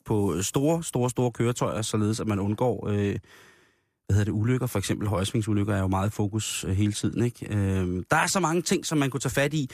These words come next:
og så vælger Magnus simpelthen at tage fat i, øh, elgene, fordi at, øh, øh, de rige svin fra Nordsjælland, øh, ikke, øh, når toget.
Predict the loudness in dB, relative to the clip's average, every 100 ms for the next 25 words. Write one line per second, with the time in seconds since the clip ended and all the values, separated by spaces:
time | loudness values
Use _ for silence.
0 | -10 -10 -2 2 4 4 4 4 4 4
1 | 2 0 -2 0 0 -2 -2 0 0 2
2 | 2 4 4 2 2 2 0 -2 _ _
3 | _ _ -6 -2 0 0 0 0 2 2
4 | 2 2 0 0 -2 -4 -6 -4 0 0
5 | 0 -2 -2 0 0 0 0 0 0 0
6 | 0 -2 0 0 2 0 -2 -2 -2 -6